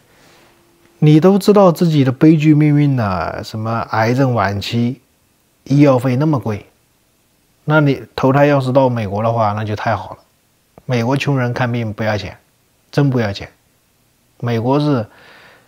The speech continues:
啊，先看病，至于你付不付得，付不付得起这个钱，那跟医生没关系。看一下下，下面的人呢，怎么回复他的。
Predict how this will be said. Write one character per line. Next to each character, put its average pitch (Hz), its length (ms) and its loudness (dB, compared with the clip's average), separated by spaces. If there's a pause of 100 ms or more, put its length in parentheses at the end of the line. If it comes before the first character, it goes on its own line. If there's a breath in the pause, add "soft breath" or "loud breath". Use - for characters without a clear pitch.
(720 soft breath)
啊， 101 380 -10 (260)
先 160 240 0
看 151 180 2
病， 143 180 -2 (1040)
至 147 140 2
于 160 120 6
你 131 140 0
付 165 180 0
不 156 140 4
付 - 220 -8
得， 151 220 2
付 - 500 -6
不 180 160 4
付 190 180 2
得 185 100 6
起 120 200 -2
这 147 100 2
个 135 100 2
钱， 113 440 -6 (100)
那 127 400 -6 (160)
跟 139 180 2
医 143 140 4
生 135 140 0
没 123 120 -2
关 123 220 -2
系。 113 140 -8 (1500 loud breath)
看 147 180 0
一 135 40 0
下 131 120 0
下， - 140 -8 (280)
下 - 280 -4
面 127 120 -2
的 110 80 -4
人 104 220 -4
呢， 110 300 -4
怎 - 120 -10
么 117 140 0
回 107 180 -2
复 120 140 -2
他 - 180 -4
的。 - 160 -8